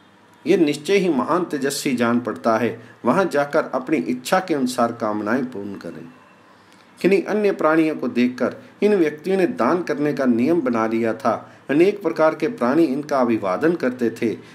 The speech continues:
अतः ये स्वर्ग में जाए किसी और के प्रति कहते हैं, ये परम कुशल पुरुष है, इससे जनता की आवश्यकता पूरी होती थी।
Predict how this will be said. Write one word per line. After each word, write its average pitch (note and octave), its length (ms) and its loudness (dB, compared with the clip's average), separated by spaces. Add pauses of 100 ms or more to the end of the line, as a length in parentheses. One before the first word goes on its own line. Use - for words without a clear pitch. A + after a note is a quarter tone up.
(140)
अतः E3 160 0
ये D#3 200 0
स्वर्ग D#3+ 400 -2
में C3 180 0
जाए A#2 260 2 (300)
किसी E3 300 0
और D#3 260 0
के D#3+ 60 0
प्रति B2 420 -2 (1500)
कहते B2 320 0
हैं, E3+ 340 0 (260)
ये E3 100 4
परम G3+ 360 0
कुशल G3 300 -2
पुरुष - 380 -2
है, - 220 -4 (1200)
इससे G#3 260 2
जनता F3 380 0
की F3+ 180 -2
आवश्यकता C#3 500 0
पूरी B2 300 0
होती F#2+ 340 -10
थी। E2 260 -8